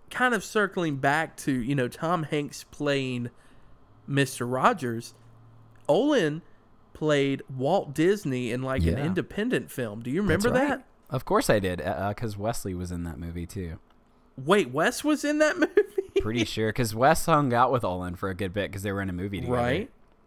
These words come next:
Speaker 1: Well,
Speaker 2: Yeah.
Speaker 1: they were, they were in that movie, um, fr-, okay, so one of, one of our friends from, like, high school and youth group and stuff is a guy named, uh, Wesley Elder,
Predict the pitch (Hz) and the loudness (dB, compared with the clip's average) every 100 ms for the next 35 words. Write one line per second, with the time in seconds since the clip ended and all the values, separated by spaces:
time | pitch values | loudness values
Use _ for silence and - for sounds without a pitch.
0 | _ - - 190 202 240 262 - 156 214 | _ -18 2 4 6 4 2 -4 0 2
1 | 233 214 196 185 156 170 175 165 156 120 | 2 2 2 2 2 2 2 2 0 0
2 | 131 127 120 - _ - _ - _ _ | 0 0 -4 -8 _ -20 _ -20 _ _
3 | _ _ - 131 _ 147 147 139 131 143 | _ _ -18 -18 _ 2 4 0 2 0
4 | - 143 165 180 156 139 165 175 175 170 | 0 -2 0 -2 -4 -6 -4 2 0 2
5 | 175 165 160 156 139 127 123 127 120 - | 0 0 -2 -4 -2 -2 0 -2 -2 -2
6 | 131 123 120 120 - 135 123 120 - 123 | 0 0 -2 -4 -6 -10 -8 -10 -6 -6
7 | 127 123 120 123 120 - 123 113 113 127 | -6 -6 -6 -4 -6 -6 -4 -4 -4 -6
8 | - 117 80 120 117 | -6 -8 -6 -4 -6